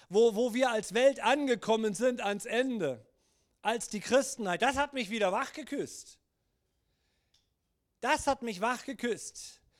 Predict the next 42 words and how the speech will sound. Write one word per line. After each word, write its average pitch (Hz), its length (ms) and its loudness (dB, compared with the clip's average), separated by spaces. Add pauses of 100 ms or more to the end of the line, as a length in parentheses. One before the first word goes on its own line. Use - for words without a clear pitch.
(140)
Wir 254 160 0
versuchen, 254 500 0
die 247 160 0
Welt 247 240 2
zu 233 120 -2
retten, 247 360 0
aber 220 240 0
sie 214 120 -4
ist 269 280 -4
nicht 262 240 -4
zu 226 140 -4
retten. 185 440 -4 (460)
Und 214 120 -2
die 226 80 -2
Christen 262 500 -2
machen 254 260 0
mal 262 140 2
alle, 359 360 6
alle, 349 220 4
alle, 320 320 0
alle 302 200 -2
mit. 294 440 -8 (640)
Aber 196 160 -8
sie 214 120 -4
tauchen 247 380 0
ganz 240 220 -2
wenig 247 260 -2
ins 226 180 -6
Reich 214 200 -2
Gottes 269 340 0
ein. 185 360 -2 (200)
Sie 240 160 -4
akzeptieren 262 760 -4
ganz 226 300 -2
wenig 262 420 -2
die, 220 200 -4 (180)
das 226 220 -4
Statement 262 580 -2
Gottes 240 400 0
über 208 220 -2
diese 185 280 -4
Erde, 175 480 -4